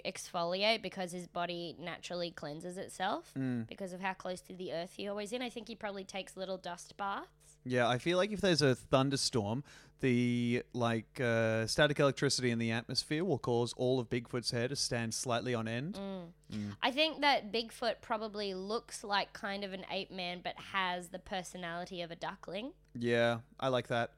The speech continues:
Speaker 1: Mm.
Speaker 2: I think that Bigfoot, uh, has one, i-, the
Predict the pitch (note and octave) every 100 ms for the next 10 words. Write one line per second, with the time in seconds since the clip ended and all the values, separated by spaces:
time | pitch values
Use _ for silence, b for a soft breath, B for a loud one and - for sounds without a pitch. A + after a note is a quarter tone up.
0 | - F#3+ F3+ C#3 C#3 E3 D#3+ D3+ C#3 -
1 | C3 - - B2 A#2 A2+ - A#2 A#2 A#2
2 | A2 - A2+ C3 C#3 C3+ C3+ - C#3 -
3 | B2+